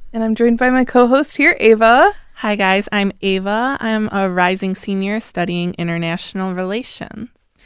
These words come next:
Speaker 1: Yeah, and today we are joined by Renee Brown, the director of the Center for Community Engaged Learning, Sue Webster, the director of the Office of Student and Community Relations, and Aaron Kramer, the Democratic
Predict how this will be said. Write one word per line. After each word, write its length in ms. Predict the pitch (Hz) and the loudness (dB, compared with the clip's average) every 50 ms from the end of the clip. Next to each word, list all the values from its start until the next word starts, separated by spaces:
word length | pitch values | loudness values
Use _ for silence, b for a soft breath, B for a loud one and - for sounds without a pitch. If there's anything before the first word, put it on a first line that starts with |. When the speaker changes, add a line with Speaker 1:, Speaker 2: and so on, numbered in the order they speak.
| _ _ _ - | _ _ _ -16
Speaker 1:
Yeah, 140 | 392 466 - - _ - | -16 -16 -16 -16 _ -4
and 160 | 220 233 240 | -2 0 0
today 340 | - 269 247 269 302 359 403 453 - | 0 0 0 2 2 2 2 2 0
we 160 | 220 226 240 226 | 0 2 2 4
are 100 | 214 214 | 2 2
joined 460 | 196 - 208 202 202 240 349 359 - | 0 0 -2 -2 0 -2 -2 -2 -2
by 140 | - 202 196 | -2 -2 0
Renee 340 | 185 190 190 190 190 190 | 0 0 0 0 0 -2
Brown, 460 | 185 185 202 202 196 202 226 302 381 415 - - - - | -2 0 2 2 4 4 2 0 -2 -4 -10 -12 -10 -6
the 80 | 226 | -2
director 500 | 196 208 190 190 196 196 - - - 320 | 0 0 2 2 2 2 0 0 0 2
of 180 | 359 339 294 - | 0 0 -2 -4
the 120 | 247 240 | -4 -4
Center 320 | - - 220 185 202 247 311 | 0 2 2 2 2 2 0
for 160 | - - 233 | -2 -4 -4
Community 460 | - - 226 220 214 214 202 220 214 | 0 2 2 2 2 2 2 2 2
Engaged 460 | 220 220 208 220 220 220 208 - - | 2 2 4 4 2 2 2 -2 -4
Learning, 500 | 254 254 277 285 311 330 349 392 403 392 - B B B B B B | 2 4 4 4 4 4 2 0 -2 -6 -10 B B B B B B
Sue 260 | - - - 247 226 | -8 -4 -2 0 2
Webster, 420 | 202 180 190 208 233 - - 359 427 427 381 | 4 4 4 2 0 -2 0 0 2 2 0
the 80 | 262 | 0
director 480 | 196 196 190 185 185 185 - - 220 214 | 0 0 2 2 2 0 0 0 2 2
of 160 | 208 202 202 | 2 2 0
the 120 | 214 226 - - | -2 -4 0 4
Office 380 | 214 220 220 - 320 294 - | 4 4 4 2 -2 -2 -2
of 100 | 330 277 | -4 -6
Student 380 | - - - 285 285 330 330 - | -6 -4 -2 -2 -2 -2 -2 0
and 120 | 269 262 | -2 0
Community 400 | - - 269 285 294 302 285 302 | 2 2 2 4 4 2 0 0
Relations, 680 | 294 277 285 262 262 269 294 - - 392 403 381 - - - | 0 0 0 0 0 0 -2 -2 -2 -2 -2 -2 -4 -6 -4
and 120 | 233 233 - - | -4 -4 -4 -4
Aaron 460 | 190 196 202 208 220 240 254 262 262 | -2 0 0 2 2 2 2 2 2
Kramer, 480 | - - - 330 381 359 208 185 190 B B B B B B B | 0 -2 -4 -2 0 0 -2 -2 -4 B B B B B B B
the 80 | B 226 | B -4
Democratic 640 | 196 - 196 196 220 233 - - 214 220 247 254 | 0 2 2 2 2 2 2 2 2 2 2 0